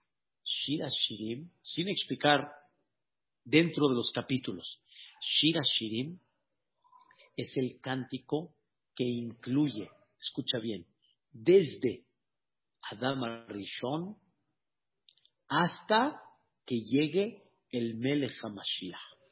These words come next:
O sea, quiere decir que Shira Shirim es aquel cántico que no es en un punto particular o en un suceso, en una época.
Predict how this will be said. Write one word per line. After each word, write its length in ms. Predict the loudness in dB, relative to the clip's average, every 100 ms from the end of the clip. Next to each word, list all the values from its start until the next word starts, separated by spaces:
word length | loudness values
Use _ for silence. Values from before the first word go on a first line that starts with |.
| -18 -18 _ _ _ _ _ _ _ _ _ _ _ _ _ _ _ _ _ _ -12
O 100 | -4
sea, 420 | 0 0 0 -2 -6 _ _ _ _ _
quiere 220 | 0 2 2
decir 480 | 0 -2 -2 -2 -6 -20 _ _ -8
que 120 | -4
Shira 440 | -2 -2 0 -2
Shirim 560 | 0 -2 -2 -2 -4 -6 _ _ _ -14 -14 -4
es 220 | -2 -2 -4
aquel 560 | -6 -2 0 0 -2 -10 _ _
cántico 800 | -2 -2 -2 -6 -6 -4 -4 -6 _ _ _ _
que 120 | 0
no 140 | 4 4
es 100 | 2 -6 -20 _ _ _ -4
en 200 | 0 2
un 280 | 2 0
punto 680 | 0 0 2 4 4 4 -2 _ _ _ _ _ _ _ _ _ _ _ _ _
particular 800 | -2 -2 -4 0 4 4 4 -2 -16 _ _ _ _
o 100 | -2
en 100 | 0
un 100 | 0
suceso, 680 | 0 0 4 4 4 2 0
en 180 | 0 0
una 240 | 0 0 2
época. 560 | 2 2 -4 -4 -10